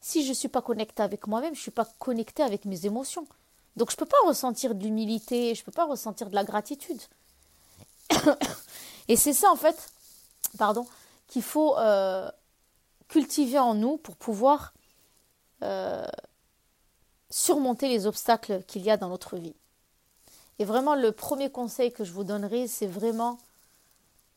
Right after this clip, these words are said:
euh, de, de réaliser à quel point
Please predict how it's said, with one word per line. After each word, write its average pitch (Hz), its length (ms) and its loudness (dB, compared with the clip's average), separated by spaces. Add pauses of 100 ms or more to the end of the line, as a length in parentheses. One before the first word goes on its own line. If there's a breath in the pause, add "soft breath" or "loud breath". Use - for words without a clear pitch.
(200)
euh, - 380 -10
de, 196 260 -8
de 196 120 -6
réaliser 247 560 4
à 208 120 4
quel 247 260 0
point 247 380 -4